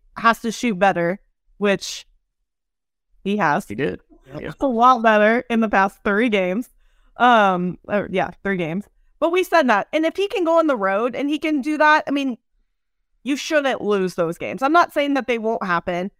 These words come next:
Speaker 1: I mean, I thought L S U was the ultimate trap game. They hadn't won. I, I think they'd lost, like, eight in a row. They come to
Speaker 2: They're
Speaker 1: your home
Speaker 2: bad.
Speaker 1: court.
Speaker 2: They're
Speaker 1: I mean,
Speaker 2: bad.
Speaker 1: not,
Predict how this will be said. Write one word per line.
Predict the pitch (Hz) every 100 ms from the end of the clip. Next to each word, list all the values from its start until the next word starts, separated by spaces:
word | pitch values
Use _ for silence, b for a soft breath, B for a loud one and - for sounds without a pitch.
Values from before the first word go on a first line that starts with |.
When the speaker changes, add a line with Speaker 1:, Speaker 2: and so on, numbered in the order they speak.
| _
Speaker 1:
I | -
mean, | 233
I | 262 285
thought | 311 277
L | 220
S | 214 208
U | 220
was | 208 185
the | 180
ultimate | 190 202 185
trap | - 180 175
game. | 180 175 185
They | 202
hadn't | 214 208 196
won. | 208 196
I, | 196 190 -
I |
think | 190 208
they'd | 202
lost, | 190 196 196 -
like, | 196 -
eight | 196 208
in |
a | 208
row. | 190 185 180 190 - _ _ _
They | - 208
come | 226 214 220
to | - 214
Speaker 2:
They're | 269
Speaker 1:
your |
home | 233
Speaker 2:
bad. | 196 190 196 190
Speaker 1:
court. | 233 208 208 220 _ _ _ -
Speaker 2:
They're | 135 135
Speaker 1:
I |
mean, | 127 85
Speaker 2:
bad. | 90
Speaker 1:
not, | 214 165